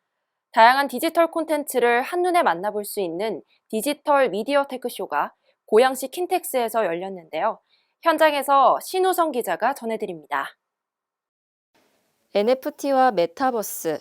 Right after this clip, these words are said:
Speaker 2: 일 인 미디어, 가상현실 등 디지털 콘텐츠의 현재와 미래를 만날 수 있는 디지털 미디어 테크쇼가 오늘 고양 킨텍스에서 개막했습니다.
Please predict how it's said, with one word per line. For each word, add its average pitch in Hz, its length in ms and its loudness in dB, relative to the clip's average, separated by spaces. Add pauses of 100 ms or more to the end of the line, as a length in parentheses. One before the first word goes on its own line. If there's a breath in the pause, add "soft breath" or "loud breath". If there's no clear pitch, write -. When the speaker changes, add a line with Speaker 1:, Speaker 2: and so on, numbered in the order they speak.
Speaker 2:
일 196 200 -4
인 226 160 -2
미디어, 208 560 0
가상현실 226 840 -4
등 214 280 -6 (440 soft breath)
디지털 226 420 -2
콘텐츠의 311 920 -2
현재와 294 580 0
미래를 214 520 -2
만날 165 280 -2
수 - 180 -8
있는 185 440 -6 (280 soft breath)
디지털 214 480 -6
미디어 196 380 -2
테크쇼가 214 800 -2 (320 soft breath)
오늘 220 320 0
고양 196 400 0
킨텍스에서 247 920 -4
개막했습니다. 175 1000 -8